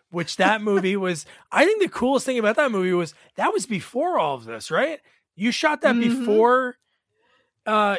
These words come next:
Speaker 1: even
Speaker 2: Yes.
Speaker 1: probably Boondock Saints.
Speaker 2: Um,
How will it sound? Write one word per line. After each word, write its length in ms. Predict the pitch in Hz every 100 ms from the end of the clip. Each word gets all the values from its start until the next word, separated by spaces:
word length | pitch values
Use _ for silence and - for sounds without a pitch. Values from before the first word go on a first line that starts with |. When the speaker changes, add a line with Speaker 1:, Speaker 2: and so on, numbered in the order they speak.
| -
Speaker 1:
even 220 | 214 226
Speaker 2:
Yes. 180 | 269 220
Speaker 1:
probably 340 | 269 262 254
Boondock 480 | 185 233 311 320 262
Saints. 640 | - 359 - - - - _ _ _ _ _ _ _ _ _ _ _ _ _ -
Speaker 2:
Um, 320 | 302 320